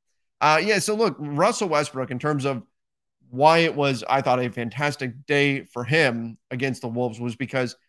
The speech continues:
we saw a path to success coming off the bench. We saw a better version of Russell Westbrook than we've seen in the past. Again, relative, i-, it's relative to what we've seen before out of Russ. We saw Russ get in with the second unit and push the pace a bit and have some success doing those things.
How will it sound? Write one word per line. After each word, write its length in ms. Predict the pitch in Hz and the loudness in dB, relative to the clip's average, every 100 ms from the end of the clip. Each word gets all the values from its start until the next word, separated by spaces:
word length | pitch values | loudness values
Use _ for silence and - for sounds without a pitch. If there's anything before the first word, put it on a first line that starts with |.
| _ _ | _ _
we 140 | 143 | 0
saw 360 | 139 160 156 131 | 2 2 2 2
a 40 | |
path 280 | 127 143 139 | 0 -2 -2
to 100 | - | -4
success 440 | 120 123 143 156 - | -12 -8 -4 -4 -4
coming 260 | 147 143 | -4 -2
off 140 | 131 127 | -4 -4
the 60 | |
bench. 300 | 113 139 139 | -4 -4 -4
We 80 | 135 | -6
saw 220 | 123 120 | -4 -4
a 60 | 110 | -4
better 320 | 98 127 139 | -2 0 0
version 340 | 131 143 123 131 | -2 -2 -2 -4
of 80 | |
Russell 260 | 127 131 123 | -4 -6 -4
Westbrook 360 | 127 127 131 123 | -6 -6 -8 -8
than 100 | 120 | -8
we've 140 | 113 | -8
seen 160 | 139 123 | -6 -6
in 80 | |
the 60 | 113 | -4
past. 340 | 131 143 147 - _ _ _ _ - | 0 0 0 -8 _ _ _ _ -8
Again, 360 | 120 143 127 113 | 2 4 4 4
relative, 640 | 139 156 - 156 143 - - | 4 4 2 -2 -2 -2 -2
i-, 40 | |
it's 360 | 147 143 156 139 | 0 0 -2 0
relative 520 | 156 190 185 175 139 | 2 2 0 -2 -2
to 120 | 147 | -4
what 280 | 123 156 165 | 2 2 2
we've 200 | 160 131 | 0 -2
seen 420 | - 151 143 131 107 | -4 -2 -2 -2 -4
before 680 | 120 - 143 135 113 98 - _ _ _ - | -6 -4 -2 0 -2 -6 -14 _ _ _ 0
out 180 | 135 123 | 2 2
of 140 | 113 | -2
Russ. 260 | 117 107 - | -2 -2 -2
We 140 | 147 | 0
saw 240 | - 170 | 2 2
Russ 320 | 175 143 127 - | 2 0 -4 -4
get 140 | 147 143 | 0 2
in 140 | 147 | 0
with 100 | 147 | -2
the 80 | 135 | -4
second 320 | 143 131 127 | -4 -4 -2
unit 260 | 123 120 - | -2 -2 -4
and 160 | 120 - | -6 -8
push 180 | 127 - | -10 -10
the 80 | |
pace 340 | 120 131 127 - | -6 -2 -2 -4
a 60 | |
bit 200 | 107 117 - _ _ | -6 -8 -10 _ _
and 100 | 123 | -4
have 240 | 127 135 127 | 0 0 -2
some 280 | 143 139 | -4 -4
success 420 | 120 131 - 123 - | -6 -8 -4 -4 -4
doing 300 | 135 135 123 | -4 -2 -4
those 180 | 117 | -6
things. 280 | - 117 107 | -8 -10 -10